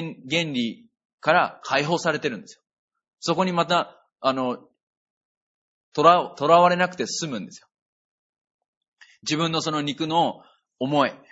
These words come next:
許したくないとか、面白くないとか、その、すぐに苦くなってしまったり、愛せなかったり、忍耐できなかったり、ね、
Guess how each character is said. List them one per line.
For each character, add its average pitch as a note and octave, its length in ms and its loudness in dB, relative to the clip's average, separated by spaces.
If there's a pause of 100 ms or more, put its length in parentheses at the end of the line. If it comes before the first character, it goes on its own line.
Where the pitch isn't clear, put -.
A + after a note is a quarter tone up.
(220)
許 B2 160 -4
し - 80 -6
た C#3 120 -6
く C#3 80 -8
な C#3 180 0
い D3 80 -4
と B2 80 -6
か、 F#2+ 160 -8
面 A2+ 100 -12
白 C3 160 -6
く C3 80 -8
な C3 200 0
い D#3 60 -4
と B2+ 120 -8
か、 - 260 -12
そ - 140 -18
の、 A2+ 180 -10 (220)
す - 200 -14
ぐ C#3+ 100 -6
に B2 140 -4
苦 C3+ 220 0
く C3+ 80 -6
な A#2+ 80 -2
っ G2 60 -10
て G#2+ 80 -14
し G#2+ 140 -8
ま G#2 80 -6
っ G2 80 -14
た F#2 100 -12
り、 - 100 -18 (580)
愛 C#3 200 0
せ E3 100 -2
な D3+ 100 0
か A#2 120 -2
っ - 80 -16
た D#2 100 -14
り、 C2 100 -18 (1200)
忍 E3 180 -6
耐 C3+ 160 2
で A#2 100 -6
き C#3+ 80 -8
な D#3+ 120 -4
か B2 100 -2
っ G#2 80 -8
た F#2 100 -12
り、 - 120 -18 (560)
ね、 C3 140 -16